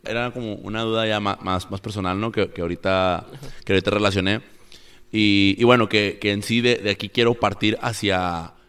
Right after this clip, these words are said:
Speaker 1: o sea, a, a mí me llama mucho la atención cómo los aprendizajes de, de, de psicología con el enfoque infantil, bueno, o sea, psicología en general, pero te han ay-, ayudado a lo que hoy haces laboralmente hablando, ¿no? O sea, quizás tiene mucho que ver, quizás no tiene nada que ver, pero eso pues igual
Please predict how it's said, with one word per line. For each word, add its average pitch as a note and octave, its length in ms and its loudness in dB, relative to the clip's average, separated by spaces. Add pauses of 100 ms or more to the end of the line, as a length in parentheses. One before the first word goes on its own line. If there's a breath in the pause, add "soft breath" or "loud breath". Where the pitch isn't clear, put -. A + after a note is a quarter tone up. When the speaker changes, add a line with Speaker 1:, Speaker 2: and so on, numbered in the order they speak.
Speaker 1:
o A2 80 -8
sea, G#2+ 120 -6
a, G2+ 160 -8
a G2+ 80 -8
mí G#2+ 80 -2
me C#3 80 -2
llama C#3+ 160 -2
mucho C#3+ 160 -4
la C#3 60 -2
atención A2+ 340 -8
cómo A#2+ 460 -4
los G2 320 -4
aprendizajes G#2+ 640 -6
de, G2+ 240 -2
de, E2 760 -6 (200)
de F2 160 -8
psicología G#2 1040 0
con F#2+ 180 -2
el F#2 80 0
enfoque F#2 240 -6
infantil, A2 600 -2
bueno, A#2+ 180 -4
o - 20 -4
sea, F#2 180 -8
psicología A2+ 280 -8
en C#3+ 60 -6
general, A2+ 260 -4
pero F2 460 -2
te G#2 80 -6
han G#2+ 160 -4
ay-, A2+ 200 -2
ayudado G#2+ 720 2 (300)
a F#2 80 -4
lo F2+ 120 -6
que F#2+ 120 -8
hoy F2+ 220 -2
haces F#2+ 380 -8
laboralmente E2+ 520 -6
hablando, F#2 240 -8
¿no? D#2 160 -12 (160)
O G2+ 60 -14
sea, E2+ 120 -12
quizás F#2+ 320 -6
tiene F#2+ 220 -4
mucho F#2+ 180 -8
que - 100 -6
ver, A2 240 -2 (220 loud breath)
quizás G2 200 -8
no F#2 140 -12
tiene F#2 180 -10
nada F#2 220 -10
que A#2+ 120 0
ver, B2+ 200 0 (300 loud breath)
pero G2+ 180 0
eso F#2+ 140 -4
pues G#2 160 -8
igual F2 320 -4